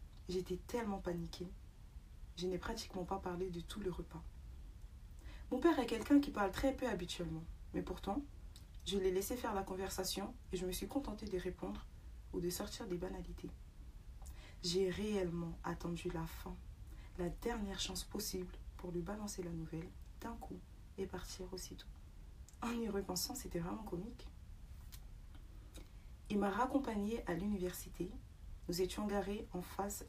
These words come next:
de l'entrée de l'autre côté de la rue. Il devait me rester quelque chose comme cinq minutes avant la reprise des cours.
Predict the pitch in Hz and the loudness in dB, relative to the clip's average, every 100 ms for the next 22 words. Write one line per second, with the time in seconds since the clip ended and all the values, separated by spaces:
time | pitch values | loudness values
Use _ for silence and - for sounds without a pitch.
0 | 175 170 170 - - 190 - - - - | -4 -2 -2 -4 -6 -6 -8 -12 -14 -14
1 | - - 190 214 196 185 180 180 170 156 | -4 0 0 -2 -4 -2 -2 -2 -2 -2
2 | 156 - - - - - - - - 180 | -6 -10 -12 -12 -12 -12 -12 -12 -4 0
3 | 185 214 196 190 - 196 196 190 180 180 | 2 2 2 0 -2 -4 -2 -2 -2 -2
4 | - 202 - 185 175 180 180 - - - | 0 -2 2 2 2 0 -4 -8 -12 -10
5 | - - - 311 269 233 254 - - - | -12 -2 12 12 12 10 -2 -6 -8 -12
6 | - - - - 208 226 190 196 - 196 | -12 -14 -8 0 2 4 2 0 -2 0
7 | 175 - 151 | 0 0 -4